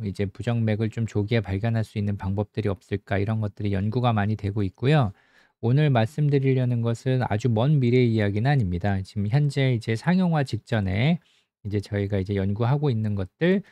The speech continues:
그리고 실제 외국에서도 이제 개발이 되고 있는 것들이고요. 이제 뭐 우리나라에서도 일, 이 년 안에는 이제 실제 임상에서 활용할 수 있을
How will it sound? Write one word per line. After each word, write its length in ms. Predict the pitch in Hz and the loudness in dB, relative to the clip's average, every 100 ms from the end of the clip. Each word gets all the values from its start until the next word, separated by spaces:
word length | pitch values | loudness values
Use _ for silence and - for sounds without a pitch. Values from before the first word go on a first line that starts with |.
| _ _ | _ _
그리고 120 | 110 | -4
실제 340 | 104 151 135 139 | -2 -4 -2 2
외국에서도 720 | 110 107 117 117 113 107 110 | 2 2 0 -2 -2 0 0
이제 160 | 101 | 0
개발이 420 | 104 - 101 113 107 | -4 -2 2 2 0
되고 260 | 101 101 | -2 -2
있는 240 | 101 117 117 | 0 0 0
것들이고요. 800 | 104 - 95 92 110 156 120 92 _ - _ - | -2 -4 -6 -4 2 2 2 -4 _ -20 _ -12
이제 220 | 104 110 | -4 0
뭐 160 | 107 107 | 0 0
우리나라에서도 880 | 139 160 147 135 127 127 120 123 123 | 2 2 2 2 0 -2 -4 -4 0
일, 180 | 170 180 | 2 2
이 80 | 175 | 4
년 220 | 160 139 | 2 2
안에는 580 | 95 101 101 135 175 135 | 2 2 2 2 2 0
이제 200 | - 104 | -2 -6
실제 560 | - 120 - 120 113 | -4 -8 -4 0 2
임상에서 840 | 101 104 107 117 104 101 104 104 - | 2 0 2 2 2 0 2 0 0
활용할 460 | - 175 180 156 | 0 4 6 4
수 140 | 143 104 | 2 0
있을 360 | 98 - 92 | -2 0 -2